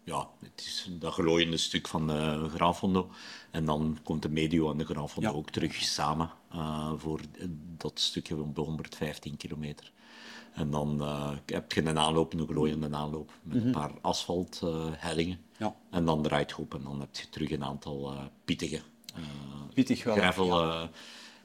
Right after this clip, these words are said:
Speaker 1: eh, eh, hellingen.
Speaker 2: Ja.
Speaker 1: Ehm, ja, eigenlijk de finale, zoals de profs,
Speaker 2: Ja, ja,
Speaker 1: zowel de
Speaker 2: absoluut.
Speaker 1: vrouwen als de mannen, gisteren hebben gereden.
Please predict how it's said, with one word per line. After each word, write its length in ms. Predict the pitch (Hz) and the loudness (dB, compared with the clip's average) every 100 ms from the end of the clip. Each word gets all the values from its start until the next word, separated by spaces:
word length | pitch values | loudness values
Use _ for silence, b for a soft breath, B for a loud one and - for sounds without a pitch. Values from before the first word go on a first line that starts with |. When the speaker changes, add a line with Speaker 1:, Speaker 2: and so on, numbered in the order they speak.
| - | -8
Speaker 1:
eh, 120 | - | 0
eh, 320 | 170 160 160 87 | 2 2 0 4
hellingen. 360 | 82 85 87 - - - _ _ _ _ _ _ | 6 6 4 -2 -20 -20 _ _ _ _ _ _
Speaker 2:
Ja. 180 | - 123 | -2 0
Speaker 1:
Ehm, 400 | 87 76 71 71 71 69 69 - _ | 2 0 0 -2 -4 -6 -12 -20 _
ja, 220 | 71 73 | -6 -2
eigenlijk 360 | 82 82 85 78 | 4 6 4 0
de 60 | |
finale, 580 | - 78 73 76 95 87 | 0 0 4 6 6 4
zoals 300 | 80 82 76 | 2 0 0
de 80 | 76 | -2
profs, 460 | - 117 120 - - - | 2 4 4 2 0 -8
Speaker 2:
Ja, 60 | - | -4
ja, 80 | 123 | 2
Speaker 1:
zowel 200 | 101 87 | 6 6
de 60 | |
Speaker 2:
absoluut. 180 | 95 87 | 6 4
Speaker 1:
vrouwen 380 | - 82 85 92 | 2 4 6 6
als 180 | 82 80 | 4 2
de 80 | 76 | 0
mannen, 380 | 73 85 90 - B B | 2 4 2 0 B B
gisteren 420 | - 95 - 92 | 2 2 4 2
hebben 180 | 87 90 | 2 2
gereden. 380 | 87 85 87 | 4 4 2